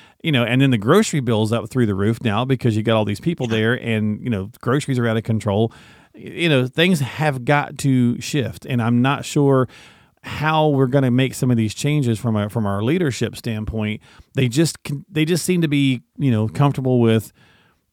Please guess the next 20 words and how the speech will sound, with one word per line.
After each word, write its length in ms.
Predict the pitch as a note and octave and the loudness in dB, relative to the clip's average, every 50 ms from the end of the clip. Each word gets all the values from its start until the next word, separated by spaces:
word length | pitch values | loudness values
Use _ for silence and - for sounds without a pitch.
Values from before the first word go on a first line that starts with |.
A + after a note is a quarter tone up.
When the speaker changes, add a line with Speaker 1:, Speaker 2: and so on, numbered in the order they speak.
| _ _ - | _ _ -6
Speaker 1:
uh, 100 | C3 - - | -6 -6 -6
again, 280 | - D3 D#3+ D#3+ A2+ A2 | -4 -2 0 0 0 0
ki-, 240 | - D3 D3 D3 | 2 2 2 2
kicking 360 | - - - E3 D#3+ D#3 D#3 C#3+ | 2 0 0 0 0 0 -2 -2
the 60 | B2+ | -2
can 320 | - D3 D3+ D3+ D3+ D3 | -2 0 0 0 2 2
down 200 | C3 B2+ B2 B2 | 2 2 2 2
the 80 | A#2 A#2 | 0 0
road. 300 | B2 D3 D#3 B2 G#2 G2 | 2 2 2 2 2 2
Well, 260 | G#2+ A#2+ A#2+ B2 B2 | 2 4 4 4 4
we'll, 140 | B2+ C3 B2 | 2 0 0
we'll 220 | G#2+ B2 C#3+ E3 D3+ | 0 0 2 2 2
just 180 | F3 D#3 - | 0 -2 0
make 220 | D3 D#3 D3+ - B2+ | -2 -2 -2 0 0
minor 400 | C3 C3+ C#3 D3 D3+ D3 B2+ A#2+ | 0 2 2 2 2 2 2 0
adjustments 560 | A2+ G#2+ A#2+ D3 D3+ - C#3 B2 A#2+ A2 - | 2 2 2 2 2 2 0 0 -2 -2 -2
to 280 | - B2 A2+ G#2+ G#2+ G#2 | 0 2 2 2 2 -2
mi-, 460 | F2+ F2+ A2+ B2 C3 B2+ C3+ C#3 - | -4 -4 -2 0 0 0 0 -2 -4
bring 640 | - A#2 A#2 C3 C#3 B2+ B2+ A#2 A2+ - - A#2 A#2+ - | -6 -6 -4 -2 0 0 0 -2 -4 -6 -14 -18 -10 -4
temporary 840 | - E3 E3+ C#3+ D3 D3 C#3+ C3+ B2+ A#2 A2 G#2+ A2 - - _ | -2 -2 0 0 0 0 2 2 2 2 2 0 -2 -4 -8 _